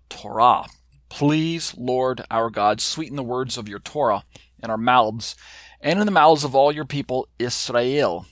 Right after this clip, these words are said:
May we and our offspring and the offspring of your people, the house of Israel, may we all together know your name and study your Torah for the sake of fulfilling your desire. Blessed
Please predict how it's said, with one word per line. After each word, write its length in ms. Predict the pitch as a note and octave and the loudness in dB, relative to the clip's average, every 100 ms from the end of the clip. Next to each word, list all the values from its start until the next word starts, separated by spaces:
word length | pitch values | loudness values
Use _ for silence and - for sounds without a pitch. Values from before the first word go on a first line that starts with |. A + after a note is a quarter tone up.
| _ | _
May 240 | B2 C#3+ D3 | -2 0 0
we 360 | C#3+ E3 F3 - | -2 -2 -4 -6
and 280 | C3+ D#3 F3 | -4 -2 0
our 160 | C3+ A2+ | 2 2
offspring 600 | A2+ - - D#3+ A#3+ A3+ - | 2 -2 -6 -6 -6 -12 -12
and 140 | A2 | -8
the 60 | A#2 | 0
offspring 520 | A#2 C3+ - C#3+ C#3 | 2 2 -2 -8 -6
of 140 | C3 | -6
your 120 | D3 D3+ | -6 -10
people, 460 | A2+ A#2 A2 A2+ - - - - | -12 -8 -6 -6 -10 -20 -20 -6
the 100 | D3+ | 0
house 260 | C#3+ G#3 G3 | 2 2 0
of 80 | E3+ | -4
Israel, 480 | D#3+ D3 C#3 C#3+ | -4 0 2 2
may 360 | C3+ C#3 D#3 E3+ | 0 0 0 0
we 360 | D3+ D3 D#3 - | -2 -6 -6 -6
all 260 | - C3 C#3+ | 0 2 2
together 560 | C#3+ A#2+ A#2+ A2+ A#2 G#2+ | -2 -2 0 0 -6 -12
know 200 | A2 C3+ | -8 -6
your 160 | D#3 D3 | -6 -6
name 360 | A2+ A2 A2+ A2 _ _ | -8 -8 -10 -16 _ _
and 80 | - | -10
study 320 | - D3 D3+ | -6 -6 -6
your 80 | B2 | -10
Torah 400 | - G#2 G#2 G2+ _ _ _ _ _ - - _ | -10 -6 -6 -8 _ _ _ _ _ -20 -20 _
for 120 | E4+ | -8
the 120 | G3+ | -4
sake 240 | - G3 | -2 -4
of 80 | D3+ | -6
fulfilling 420 | D3 C3 E3+ D3+ | -8 -6 -6 -6
your 120 | B2 A#2 | -6 -8
desire. 500 | A2 A#2+ B2 D#2+ - - - - - - | -4 -2 -2 -4 -10 -20 -20 -20 -20 0
Blessed 460 | D3 D3+ - D#3+ | 2 2 0 -6